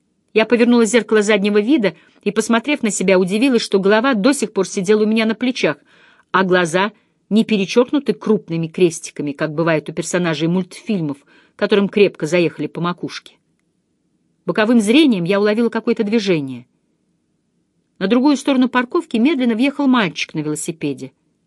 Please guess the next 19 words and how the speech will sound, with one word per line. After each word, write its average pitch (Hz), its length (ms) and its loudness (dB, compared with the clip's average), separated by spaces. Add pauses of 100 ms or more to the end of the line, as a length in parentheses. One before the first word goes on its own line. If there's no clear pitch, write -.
(760)
Первой 214 300 4
моей 202 200 2
мыслью 202 340 0
было, 175 320 2 (760)
что - 180 -4
он 330 80 2
здесь 302 240 2
делает 180 340 0
в - 60 -20
такую 185 320 -2
пору, 135 440 -8
один. 160 420 -6 (1500)
Но 160 100 -12
когда 180 260 0
он 180 80 -4
подъехал 185 420 0
ближе, 185 320 -2
я 165 140 -4
оцепенела. 160 680 -6